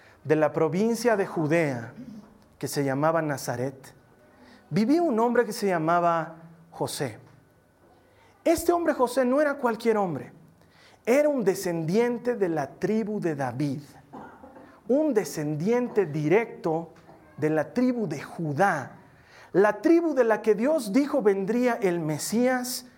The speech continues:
y el libertador. No era cualquier hombre. Los israelitas habían perdido las esperanzas, sabían que el Mesías iba a venir algún día,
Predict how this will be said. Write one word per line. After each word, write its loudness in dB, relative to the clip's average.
y 0
el 0
libertador. -4
No 2
era -2
cualquier -2
hombre. -4
Los -4
israelitas 0
habían 0
perdido 2
las -2
esperanzas, -2
sabían 0
que 0
el 0
Mesías -2
iba 2
a 2
venir 0
algún 0
día, 4